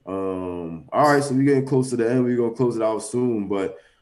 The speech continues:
uh, let's move on real quick. I wanna talk real quick about,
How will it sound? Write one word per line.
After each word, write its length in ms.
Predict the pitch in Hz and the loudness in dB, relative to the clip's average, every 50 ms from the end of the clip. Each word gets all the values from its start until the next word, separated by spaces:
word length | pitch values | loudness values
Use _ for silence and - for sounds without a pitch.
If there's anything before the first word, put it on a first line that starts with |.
| _ _ - | _ _ -6
uh, 120 | 101 104 | -4 -4
let's 200 | 104 104 104 - | -4 -4 -4 0
move 220 | 123 131 131 123 | 2 4 4 4
on 140 | 127 123 120 | 2 2 2
real 160 | 120 110 110 | 0 0 -2
quick. 400 | 110 - - 147 131 110 104 - - | -2 4 6 6 6 6 2 -2 -4
I 80 | 95 | -2
wanna 220 | 120 139 156 151 - | 0 0 0 0 0
talk 180 | 180 143 131 131 135 | 0 0 -2 -2 -2
real 240 | 135 143 147 143 | 0 0 0 0
quick 240 | 131 135 160 135 127 | 0 0 -2 0 0
about, 440 | 127 - 107 123 120 117 117 110 - | -2 -2 0 0 0 0 0 -2 -2